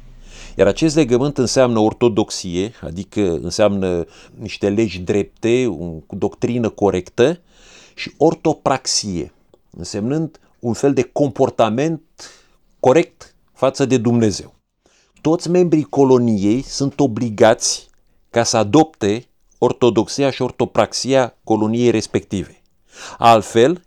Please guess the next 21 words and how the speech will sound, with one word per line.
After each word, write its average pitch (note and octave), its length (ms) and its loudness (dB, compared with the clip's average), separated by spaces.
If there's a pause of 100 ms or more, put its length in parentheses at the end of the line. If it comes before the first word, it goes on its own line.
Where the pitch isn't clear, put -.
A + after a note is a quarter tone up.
cei B2 200 -2
care A2 220 2
nu A#2 160 0
intră C#3+ 640 0
în G#2+ 160 -4
modelul G#2 600 2
acesta G#2+ 480 0
de F2 160 -4
funcționare, A#2 760 -2
modelul F#2 340 -2
acesta A2 320 -4
de G2 180 -6 (120)
politică A#2 920 -2 (140)
a - 140 -2
coloniei, G#2+ 760 -2 (240)
vor A2+ 160 -2
fi F3 300 -6 (260)
expulzați A#2+ 840 -2
sau G2+ 160 2
chiar D#3+ 280 2
pedepsiți. - 760 -4